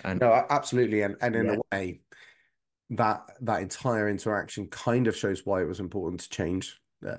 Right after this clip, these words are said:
Speaker 2: the way, the way we, we, we did it as instructors.
Speaker 1: Yeah.
Speaker 2: Um, actually, this wasn't gonna be my question, and we'll get onto that in a minute, but I, I'm, I'm intrigued
Speaker 1: Mm-hmm.
Speaker 2: this because of the experience that I had teaching my daughter. Did you,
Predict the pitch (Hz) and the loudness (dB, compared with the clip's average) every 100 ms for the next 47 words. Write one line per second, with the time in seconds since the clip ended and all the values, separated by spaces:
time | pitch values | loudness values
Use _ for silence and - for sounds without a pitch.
0 | 98 95 87 82 95 87 87 85 82 82 | -2 0 2 2 0 2 2 2 -2 -4
1 | 85 92 95 95 87 78 90 87 - 90 | -4 -2 -2 0 0 -2 -4 -6 -2 -4
2 | 78 90 - - - - - 113 117 120 | -2 -4 -4 -12 -16 -14 0 2 4 2
3 | 151 147 147 143 156 175 151 139 131 127 | 0 4 2 4 4 4 4 2 2 2
4 | 117 110 135 135 120 101 110 107 113 117 | 0 0 0 0 -2 -2 -2 -2 -2 -2
5 | 117 110 101 - 107 107 92 101 - - | -4 -2 -2 -2 -2 -2 -2 -2 -4 -6
6 | 107 98 113 104 - 107 110 120 131 127 | -6 -4 -2 -4 -2 -2 0 0 -2 -2
7 | 107 - _ - 104 98 95 92 76 107 | -6 -6 _ -4 -2 -2 0 0 0 2
8 | 95 90 101 98 95 - 87 - 82 110 | 2 0 0 0 -2 -4 -6 -6 -2 0
9 | 92 73 - - - - - - 139 156 | 2 0 -4 -12 -18 -18 -20 0 2 4
10 | - 175 160 143 123 120 117 110 | 0 -4 2 4 4 4 4 4